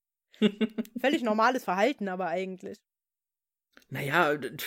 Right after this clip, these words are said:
Speaker 1: im Endeffekt, man will ja auch irgendwie leben, ne? Das ist jetzt dann nichts Verwerfliches.
Speaker 2: Ja gut, ich glaube, diese Menschen leben ganz gut, aber ich meine, wenn du die Möglichkeit hast, mehr zu verdienen, dann nutzt du das aus. Ist ja egal, welchen Beruf du hast, oder?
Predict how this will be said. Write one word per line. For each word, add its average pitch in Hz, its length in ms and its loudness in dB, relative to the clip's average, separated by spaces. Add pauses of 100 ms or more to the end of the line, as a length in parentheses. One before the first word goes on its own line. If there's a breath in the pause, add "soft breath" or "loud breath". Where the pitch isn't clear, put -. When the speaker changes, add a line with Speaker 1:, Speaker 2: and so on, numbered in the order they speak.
(140)
Speaker 1:
im 156 160 -4
Endeffekt, 160 480 -2
man 147 120 -4
will 160 120 0
ja 185 100 2
auch - 120 -2
irgendwie 175 280 -4
leben, 147 380 2
ne? 143 180 -2
Das 165 160 -8
ist - 140 -12
jetzt - 140 -10
dann 156 100 -6
nichts 156 160 -14
Verwerfliches. 139 680 -4 (580)
Speaker 2:
Ja 220 120 4
gut, 302 200 2
ich 240 120 -6
glaube, 277 260 2
diese 233 180 -6
Menschen 247 340 -4
leben 247 200 -2
ganz 226 240 -6
gut, 294 160 -4
aber 226 160 2
ich 226 140 -2
meine, 240 200 -2
wenn 240 120 -2
du 233 80 -2
die 208 80 -6
Möglichkeit 233 560 -2
hast, 220 180 -2
mehr 240 180 2
zu 247 120 -6
verdienen, 233 400 -2
dann 220 160 0
nutzt 254 180 -4
du 247 60 -4
das 214 160 -2
aus. 262 300 0
Ist 202 140 -6
ja 214 60 0
egal, 196 340 0
welchen 202 220 -4
Beruf 185 260 -8
du 185 140 -8
hast, 180 240 -10
oder? 190 300 -6